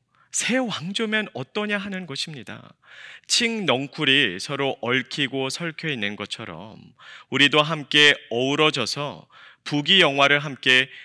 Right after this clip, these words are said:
누리자는 내용입니다. 만일에 누군가가 여러분에게 이렇게 유혹을 해왔다면, 여러분 같으면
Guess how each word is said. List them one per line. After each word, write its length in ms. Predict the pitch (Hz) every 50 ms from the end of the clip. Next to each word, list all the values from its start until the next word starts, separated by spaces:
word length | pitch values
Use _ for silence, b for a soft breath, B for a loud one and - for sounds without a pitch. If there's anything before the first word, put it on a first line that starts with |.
| B B B
누리자는 680 | - 107 104 117 123 131 139 127 139 127 117 123 135 135
내용입니다. 840 | 107 95 104 120 123 107 92 87 82 73 - - - - - _ _ B B B B B B B B B B
만일에 600 | 127 131 143 160 165 147 139 143 143 107 82 - - - _ _
누군가가 840 | - 110 98 123 127 120 165 185 190 190 185 180 175 165 175 170 165
여러분에게 840 | 135 113 113 127 123 110 120 110 107 95 - 95 95 110 156 208 233 b b b b b b _ -
이렇게 500 | 127 127 139 143 - - 175 160 135 101
유혹을 440 | 107 123 123 147 160 143 165 165
해왔다면, 640 | 165 185 180 151 117 - - 101 95 110 123 107 80 - _ _ _ b b b b b _ _ _ -
여러분 400 | 104 107 107 110 110 107 117 117
같으면 680 | 107 104 98 - - 98 95 98 98 95 101 95 101